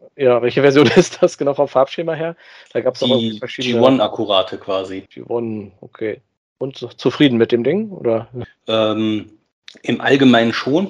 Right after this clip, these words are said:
Speaker 2: aber man muss ganz klar sagen, äh, man muss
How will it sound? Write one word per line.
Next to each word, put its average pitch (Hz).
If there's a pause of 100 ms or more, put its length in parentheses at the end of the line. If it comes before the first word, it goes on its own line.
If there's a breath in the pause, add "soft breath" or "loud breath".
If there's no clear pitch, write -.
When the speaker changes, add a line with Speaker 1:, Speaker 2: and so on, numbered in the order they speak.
Speaker 2:
aber 123
man 120
muss -
ganz 117
klar 110
sagen, 143
äh, 120
man 110
muss 127